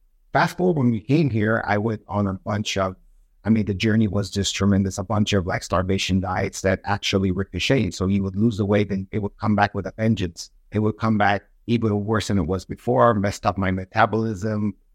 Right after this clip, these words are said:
I did all kinds of things to my body that was just wrong. And then when I, um, then when I started working after finishing college, I, I became a jeweler and, uh, I was really good at it.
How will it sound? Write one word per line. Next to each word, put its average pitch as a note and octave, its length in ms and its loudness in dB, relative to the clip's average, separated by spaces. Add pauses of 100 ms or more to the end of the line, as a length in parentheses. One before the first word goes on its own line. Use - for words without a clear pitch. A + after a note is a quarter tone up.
(160)
I A2+ 160 4
did A#2 320 -2
all C3 240 2
kinds A#2 360 0
of G#2 80 -6 (100)
things G#2+ 220 -4
to G2+ 80 -2
my G2 140 2
body F#2+ 340 -2
that - 200 -8
was G2 280 -4
just - 360 -4 (220)
wrong. G2 300 0 (420)
And G#2 180 4
then C3+ 300 2
when A2+ 160 0
I, G2 500 -2
um, F2+ 480 -4 (240)
then A#2 260 0
when A2 120 0
I G2 80 0
started A2+ 280 2
working G#2 540 -2 (240)
after F#2+ 320 -2
finishing G2+ 400 -4
college, G2+ 380 -4
I, F#2+ 260 0
I G2+ 80 -4
became F#2+ 320 -4
a F#2 60 -4
jeweler G2+ 540 0 (280)
and, G2 460 0
uh, F#2 400 -8 (160)
I A2+ 100 0
was F#2+ 240 -2
really A#2 220 2
good A2 180 -2
at A#2+ 180 4
it. - 280 -8